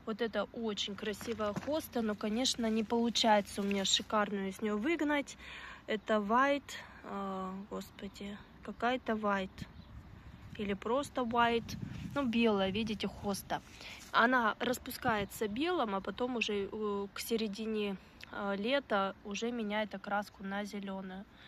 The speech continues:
Очень интересная хоста. Здесь просыпается хоста. Это малышка. Куда ты, друзья, у меня в Сибирке? Ну, вот которая Маус,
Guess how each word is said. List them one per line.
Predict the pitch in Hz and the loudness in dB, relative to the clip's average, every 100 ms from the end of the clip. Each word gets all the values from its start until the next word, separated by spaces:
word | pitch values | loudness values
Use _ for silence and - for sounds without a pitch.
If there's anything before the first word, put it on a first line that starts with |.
| - - - | -20 -12 -6
Очень | 220 226 208 | -4 -2 -4
интересная | 202 220 208 196 214 202 | -4 -4 -4 -6 -6 -8
хоста. | - 339 - 247 | -4 -6 -2 -4
Здесь | - 220 | -2 -6
просыпается | - 214 202 214 220 214 202 202 - | -6 -10 -10 -4 2 2 0 -8 -4
хоста. | 233 220 - 196 - | -2 -2 -2 -2 0
Это | 220 214 208 202 - - - - - - | -4 -2 -2 -2 -4 -14 -14 -12 -8 -4
малышка. | 220 214 208 240 311 - - 294 285 294 269 - - - - - - - - - - - - - - - - - - - - - | 0 2 4 2 2 0 2 6 6 6 0 -8 -8 -10 -12 -16 -16 -16 -20 -20 -14 -8 -8 -8 -12 -12 -12 -10 -10 -10 -14 -12
Куда | 214 214 233 | -8 -4 -4
ты, | 226 | -4
друзья, | 202 220 196 233 220 | -2 -4 2 2 4
у | |
меня | 214 | 2
в | 202 | -2
Сибирке? | - 226 196 214 208 - 190 185 - - | -2 -2 0 0 0 -2 -6 -4 -8 -8
Ну, | 277 294 - | -2 -2 0
вот | 214 233 | 0 0
которая | 254 247 254 233 | 0 4 4 6
Маус, | 233 214 190 - | 4 4 2 -4